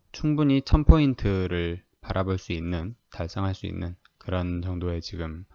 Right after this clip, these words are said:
위치에 있습니다. 이게 동틀력인지 해질력인지, 어, 궁금한데 대부분은 동틀력이라고 생각을 하고 있습니다. 특히 개인 투자자들은 연일 매수를 하고 있고요. 그리고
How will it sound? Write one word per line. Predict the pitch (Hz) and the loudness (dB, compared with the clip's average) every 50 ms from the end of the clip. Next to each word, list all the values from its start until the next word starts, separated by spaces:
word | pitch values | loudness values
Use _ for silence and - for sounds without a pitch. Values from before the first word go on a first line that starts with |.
| - - - - - - - _ _ _ | -20 -20 -20 -20 -20 -20 -20 _ _ _
위치에 | - 98 - - - 95 85 | -4 -4 -4 -2 -2 0 0
있습니다. | 80 82 - - 92 87 82 82 - 78 78 80 107 123 127 - _ _ _ _ _ _ _ _ _ _ | 0 -2 -4 -4 -4 -4 -4 -4 -6 -6 -6 -6 -6 -8 -10 -14 _ _ _ _ _ _ _ _ _ _
이게 | 110 98 90 98 95 | -6 -4 -2 -2 0
동틀력인지 | - - - - 104 - - 139 135 135 127 107 107 101 95 - 117 120 127 127 | 6 6 6 6 6 6 6 6 6 6 4 4 2 2 0 0 0 0 2 2
해질력인지, | 113 127 127 120 127 120 113 101 90 85 82 82 82 85 - 85 80 - _ _ _ _ _ _ _ _ - - - - - - _ _ | 4 4 4 4 2 2 2 0 0 -2 -4 -6 -6 -6 -8 -10 -12 -12 _ _ _ _ _ _ _ _ -20 -20 -20 -20 -20 -20 _ _
어, | 101 92 85 90 - - 110 101 107 110 110 - - _ _ _ _ _ | -4 -4 -4 -4 -4 -6 -8 -8 -8 -10 -12 -14 -18 _ _ _ _ _
궁금한데 | - - 101 98 104 110 110 98 95 92 104 98 95 - _ _ _ _ _ _ _ _ _ | -4 -2 0 2 2 4 2 2 2 0 -2 -2 -4 -6 _ _ _ _ _ _ _ _ _
대부분은 | - 117 107 117 110 104 104 107 104 107 113 117 120 120 123 - - | 4 6 6 4 0 0 0 2 2 4 4 4 2 0 -2 6 6
동틀력이라고 | - - 104 101 - - 131 127 123 120 104 92 98 92 90 90 87 - 92 92 98 107 113 120 - | 6 6 6 4 4 6 6 6 6 6 4 4 2 2 2 0 0 0 0 0 0 -2 -4 -8 -12
생각을 | - - 110 101 95 98 95 92 - | -8 -4 -2 0 0 0 0 0 0
하고 | 107 101 104 95 | 0 0 0 -2
있습니다. | 82 82 - - 95 90 85 - 82 90 - - | -4 -4 -6 -4 -4 -4 -2 -4 -6 -8 -8 -10
특히 | - - 110 110 104 | -10 -6 -6 -6 -6
개인 | - - 101 107 120 | -2 0 2 2 2
투자자들은 | 120 - 123 107 98 95 92 90 - 95 - 90 90 | 0 0 -2 0 0 0 0 0 -2 -4 -4 -4 -4
연일 | 87 85 87 98 110 104 98 98 120 131 123 | -2 -2 0 0 0 0 -2 -2 -6 -6 -6
매수를 | 95 90 92 - - 92 95 | -6 -6 -4 -4 -6 -4 -4
하고 | 107 110 113 98 | -4 -4 -6 -8
있고요. | 82 - - - 98 110 117 - _ _ _ _ _ _ _ _ _ - _ _ _ _ _ | -8 -8 -8 -8 -8 -8 -10 -12 _ _ _ _ _ _ _ _ _ -20 _ _ _ _ _
그리고 | - - 92 87 87 90 - 127 143 151 160 170 | -12 -8 -6 -6 -6 -4 -4 -4 -2 -2 -4 -6